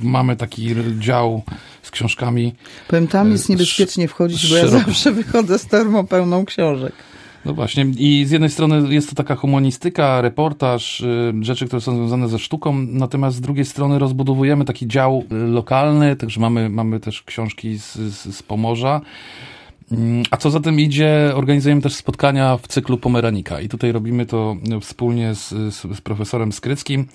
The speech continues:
Speaker 1: Radosławem, a także z Katarzyną Rębacką.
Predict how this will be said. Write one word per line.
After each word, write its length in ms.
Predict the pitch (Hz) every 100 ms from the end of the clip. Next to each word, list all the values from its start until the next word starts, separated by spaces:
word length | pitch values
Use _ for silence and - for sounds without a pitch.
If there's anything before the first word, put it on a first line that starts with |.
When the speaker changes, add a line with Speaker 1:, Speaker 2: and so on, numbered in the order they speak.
| - 135 -
Speaker 1:
Radosławem, 760 | 110 104 104 135 131 131 127 123 - - - - -
a 100 | 101
także 500 | 107 104 110 110 107
z 100 | -
Katarzyną 440 | 107 107 113 110
Rębacką. 720 | 101 101 127 127 135 127 131